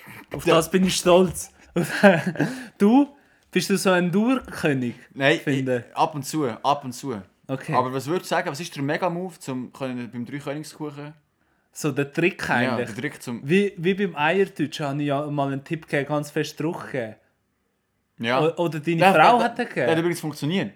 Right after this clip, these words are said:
Speaker 1: Ah,
Speaker 2: Der
Speaker 1: hat
Speaker 2: ist su-,
Speaker 1: funktioniert?
Speaker 2: der ist super.
Speaker 1: Okay, <laughs> jetzt der neue Tipp. Äh, im Fall, ich habe keinen guten Tipp. Dort, was am wenigsten so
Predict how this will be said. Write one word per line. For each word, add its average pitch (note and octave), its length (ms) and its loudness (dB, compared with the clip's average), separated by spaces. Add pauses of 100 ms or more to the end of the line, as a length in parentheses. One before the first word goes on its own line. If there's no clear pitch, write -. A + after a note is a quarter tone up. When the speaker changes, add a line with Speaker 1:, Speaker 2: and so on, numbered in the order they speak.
(200)
Speaker 1:
Ah, C#3 120 -8
Speaker 2:
Der D3+ 140 -2
Speaker 1:
hat D3+ 60 4
Speaker 2:
ist - 80 -4
su-, G#3 60 -4
Speaker 1:
funktioniert? D3+ 380 4
Speaker 2:
der - 60 2
ist D3 100 -2
super. D#3 320 -8 (160)
Speaker 1:
Okay, F3 540 2 (220)
<laughs> C#4 200 -8
jetzt G3+ 380 6
der F3+ 80 6
neue G3+ 340 4
Tipp. G3+ 380 -2 (400)
Äh, D#3 360 0 (200)
im D3+ 180 -2
Fall, C#3+ 420 -2 (680)
ich B2 180 -14
habe C3 100 -10
keinen C3 260 -10
guten D3 300 -10
Tipp. - 260 -14
Dort, D3 240 0
was D3 180 -6
am C#3 160 -4
wenigsten D3+ 540 -4
so C3 460 -6